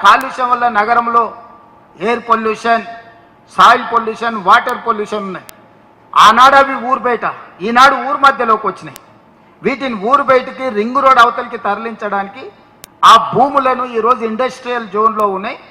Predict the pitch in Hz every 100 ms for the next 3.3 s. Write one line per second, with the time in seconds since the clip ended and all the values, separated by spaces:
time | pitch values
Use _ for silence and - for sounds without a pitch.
0 | _ _ _ _ 247 254 269 247 208 233
1 | 269 277 262 262 175 233 220 220 269 214
2 | 202 262 254 254 220 233 220 214 - 202
3 | - 190